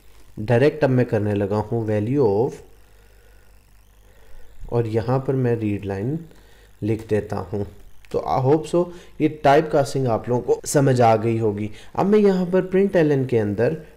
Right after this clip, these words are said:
डायरेक्ट इनको ऐड कर देता हूँ, प्रिंट एलन first number plus second number and that's it। अब मैं इसे ज़रा रन करता हूँ और आउटपुट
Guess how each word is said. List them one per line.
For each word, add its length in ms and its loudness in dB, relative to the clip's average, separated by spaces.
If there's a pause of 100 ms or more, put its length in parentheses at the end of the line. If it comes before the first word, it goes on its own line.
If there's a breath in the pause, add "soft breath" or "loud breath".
(120)
डायरेक्ट 480 0
इनको 400 0 (380)
ऐड 280 0
कर 220 -2
देता 340 -6
हूँ, 260 -6 (360 loud breath)
प्रिंट 260 0
एलन 440 2 (240)
first 260 -4
number 340 2 (1200)
plus 320 2 (840)
second 520 -4
number 280 -2 (1400)
and 200 -8 (300)
that's 300 -10
it। 220 -10 (380 loud breath)
अब 120 -4
मैं 120 2
इसे 180 -2
ज़रा 280 2
रन 280 2
करता 360 -2
हूँ 280 -4 (360 loud breath)
और 420 -2
आउटपुट 520 -2